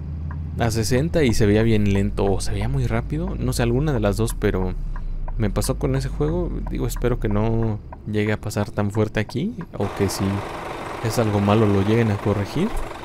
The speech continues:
Pero bueno, ya llegamos aquí a no sé dónde, ni siquiera vi el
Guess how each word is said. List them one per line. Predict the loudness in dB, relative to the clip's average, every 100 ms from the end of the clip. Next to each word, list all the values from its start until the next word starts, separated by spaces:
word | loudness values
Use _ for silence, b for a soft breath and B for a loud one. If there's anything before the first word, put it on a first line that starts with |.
| -14 -12 -12 -6
Pero | 4 6
bueno, | 6 6
ya | 6
llegamos | 4 4 2 -2
aquí | -4 0
a | 2 4 4 2 0 -2 -2 0 2
no | 2
sé | 4
dónde, | 4 4
ni | 2
siquiera | 0 0 4 4
vi | 4
el | 4 4 4 2 2 0 0 -2